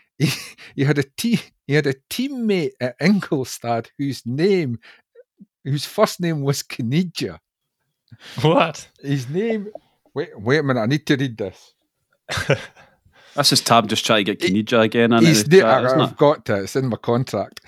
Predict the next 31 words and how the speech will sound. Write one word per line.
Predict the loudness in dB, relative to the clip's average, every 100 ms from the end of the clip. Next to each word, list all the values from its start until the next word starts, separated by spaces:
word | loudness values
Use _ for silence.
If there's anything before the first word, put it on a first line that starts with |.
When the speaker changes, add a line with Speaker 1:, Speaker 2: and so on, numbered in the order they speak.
| -18 -2
Speaker 1:
His | 0 2
name | 6 6 6 6
is, | 6 4
<laughs> |
he's, | 0 0 0
the | 0 4
boy's | 4 4 4
name | 2 2
is | -2
Kanija | 0 2 6 6 6 4 2 2 2
Janola | 2 4 6 8 6 6 2 0 -2
Elva. | 2 4 4 2 -8 -10 -16 _ _ _ _ _ -14 -8 -6 0
And | 6
all | 6
I | 6
can | 4 0
think | 0 0
about | -2 -2 2
that, | 2 2 2
and | 4 4
that, | 4 2 4
he | 6
is, | 6 6 0 -10 -2
he | 2
is | 2 4
named | 4 6 4
after | 4 2 0 -2 -2 _
Kanija | -6 -2 0 0 -2 -2
and | -2
David | 2 2 0 -4
Ginola. | -6 -2 -2 -2